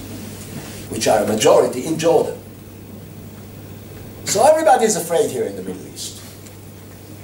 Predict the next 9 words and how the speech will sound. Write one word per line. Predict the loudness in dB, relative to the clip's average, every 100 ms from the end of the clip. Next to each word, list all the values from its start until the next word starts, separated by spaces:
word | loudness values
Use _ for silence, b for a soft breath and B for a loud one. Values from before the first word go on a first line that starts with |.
| -18 -16 -8
So | 0
let's | 2 2 0
not | -2
be | -2
afraid. | -2 -2 -2 -2 -4
Let's | -6 -6
be | -8
courageous | -4 0 2 2 2 2 0
enough | -4 -6 -6